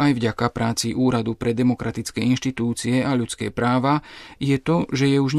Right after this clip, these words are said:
neaktuálne hovoriť o menšinových a väčšinových komunitách, lebo obete neznášanlivosti a diskriminácie sa môžu týkať každej z nich.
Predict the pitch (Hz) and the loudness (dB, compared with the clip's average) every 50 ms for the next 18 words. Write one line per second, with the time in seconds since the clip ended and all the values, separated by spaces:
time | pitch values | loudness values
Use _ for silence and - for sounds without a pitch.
0 | 165 165 143 117 - - 117 117 117 117 113 110 113 120 127 127 120 123 117 123 | 4 4 2 2 2 0 2 2 2 2 2 2 2 2 2 2 2 2 2 0
1 | 127 - - - 120 117 123 127 135 131 - 120 120 113 113 113 123 120 123 117 | 0 -2 -2 0 2 2 4 4 2 2 0 0 0 0 2 0 0 0 -2 -4
2 | - - 127 127 120 131 135 131 - - 110 117 117 113 120 113 - - 254 131 | -4 -4 -4 -2 0 -2 -2 -2 -2 -2 0 0 0 0 -2 -4 -2 0 2 4
3 | 135 135 131 120 - - 110 107 107 104 - - - 123 123 113 107 113 110 95 | 6 6 6 4 4 0 -2 -2 -2 -2 -4 -6 -4 -2 -2 0 2 2 0 2
4 | 135 127 123 - - 110 117 120 131 143 143 147 139 - - 110 110 113 110 104 | 0 0 0 -2 0 0 0 2 2 2 2 2 0 0 -2 -2 -2 -2 -2 -4
5 | 104 101 - - - 101 107 107 113 123 - - - 151 139 135 127 127 127 127 | -4 -6 -6 -8 -8 -6 -6 -4 -4 -6 -4 0 2 2 4 4 4 4 2 2
6 | 127 - - 135 135 135 131 - - 170 165 156 156 156 143 143 135 - 127 120 | 0 -2 -4 -4 -2 -2 -2 -2 -2 -2 0 0 0 0 -2 -2 -4 -4 -4 -4
7 | 117 - 123 123 - - 151 151 151 143 127 120 107 104 101 120 117 117 113 104 | -2 -2 -2 -4 -4 -4 -6 -4 -4 -2 -2 -2 -2 0 0 2 4 4 4 2
8 | - | -2